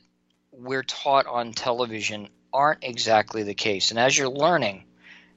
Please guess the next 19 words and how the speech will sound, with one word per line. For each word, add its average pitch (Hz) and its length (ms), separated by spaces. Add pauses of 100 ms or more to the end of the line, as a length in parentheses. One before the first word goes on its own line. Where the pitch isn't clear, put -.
(280)
everything 156 720
has 131 280
a 127 60
specific - 720
purpose - 480
in 101 140
life. - 480 (560)
Everything 135 680
moves 123 300
together. 107 520 (460)
Everything 135 520
is 123 120
connected. 107 480 (460)
The 117 100
past, 110 540 (160)
the 113 80
present, 110 540 (160)
the 113 100
truth, 107 500